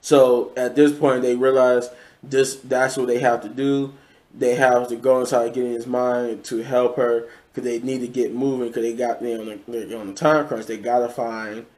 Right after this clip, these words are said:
you know, the rest of the guys. So, you know, Astra says the spell, and, um, it was funny.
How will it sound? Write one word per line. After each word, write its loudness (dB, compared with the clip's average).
you -2
know, -4
the -2
rest -2
of -14
the -6
guys. 4
So, 0
you 0
know, 2
Astra 6
says 4
the -10
spell, 4
and, 2
um, -2
it 2
was -2
funny. 4